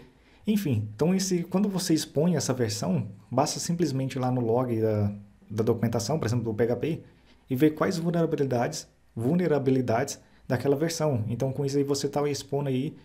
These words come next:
e talvez trazendo mais brechas pra sua aplicação. Então, você talvez pode limitar os headers que você quer expor.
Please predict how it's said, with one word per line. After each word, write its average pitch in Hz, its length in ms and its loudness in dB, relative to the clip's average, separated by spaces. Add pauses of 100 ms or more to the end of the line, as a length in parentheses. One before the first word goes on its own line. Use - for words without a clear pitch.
e 135 80 0
talvez 139 340 2
trazendo 143 520 0
mais 139 260 -2
brechas 131 460 -2
pra 135 120 2
sua 135 140 -2
aplicação. 139 440 -2
Então, 131 200 -2
você 156 200 -4
talvez 139 360 2
pode 139 260 0
limitar 147 600 -2 (600)
os 123 200 0
headers 156 260 0
que 156 100 0
você 147 260 -2
quer 135 100 2
expor. 131 440 0